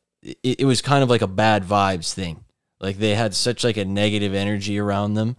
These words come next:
that they started kind of bad and he came back and it didn't really get any better. Their first five are pretty tough. It's, uh, Cincinnati, at Pittsburgh, Tennessee, Baltimore, San Francisco. They need to get to a good start to the point where they can,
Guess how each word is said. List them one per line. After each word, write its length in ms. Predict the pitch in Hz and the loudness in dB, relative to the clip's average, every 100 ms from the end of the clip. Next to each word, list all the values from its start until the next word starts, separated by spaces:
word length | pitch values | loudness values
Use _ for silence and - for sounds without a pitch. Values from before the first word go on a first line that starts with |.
| - - - | -12 -20 -10
that 160 | 104 | -6
they 100 | 107 | -2
started 460 | 98 - 110 107 98 | -2 2 2 2 -2
kind 180 | 110 107 | -4 -2
of 80 | 92 | 0
bad 260 | 104 104 | 2 2
and 80 | 98 | 0
he 100 | 104 | -4
came 220 | - 101 | -2 -2
back 260 | 98 101 101 | 2 0 0
and 80 | 98 | -2
it 80 | |
didn't 160 | 95 101 | -2 -2
really 140 | 98 | -2
get 160 | 95 98 | 0 -2
any 160 | 95 87 | -2 -2
better. 500 | 101 104 95 90 - - _ | 2 2 2 -2 -6 -18 _
Their 100 | 107 | -4
first 320 | - 151 143 | 0 0 0
five 220 | 135 131 | 2 2
are 60 | 113 | 2
pretty 320 | - 123 113 | -2 -2 -2
tough. 680 | - - 113 104 113 - - _ _ _ | -4 -2 2 2 0 -8 -20 _ _ _
It's, 400 | 101 92 - 107 | -4 -2 -2 0
uh, 200 | 95 92 | 0 0
Cincinnati, 680 | - 113 - 107 104 104 | 0 0 0 0 2 2
at 220 | 98 98 | 0 -2
Pittsburgh, 560 | - 104 - - 98 92 | -2 -4 -4 -4 -4 -4
Tennessee, 560 | - 104 98 - 101 92 | -4 -2 -2 -2 -2 -2
Baltimore, 520 | 98 98 - 101 95 | -2 -4 -2 -4 -4
San 220 | - 101 | -2 -4
Francisco. 760 | 90 87 110 101 - 92 82 - - - | -4 -4 -2 -2 -2 -4 -4 -8 -20 -10
They 140 | - 131 | 0 2
need 180 | 151 135 | 2 0
to 80 | |
get 240 | 104 117 - | 0 -2 0
to 140 | 110 | -2
a 60 | 95 | -2
good 240 | 95 98 | -4 -2
start 520 | - - 92 95 82 _ _ | -2 0 0 0 -4 _ _
to 100 | 104 | -8
the 100 | 90 | -8
point 340 | - 98 98 | -8 -8 -6
where 160 | 78 92 | -4 -4
they 160 | 90 85 | -4 -6
can, 360 | 92 90 78 | -6 -4 -6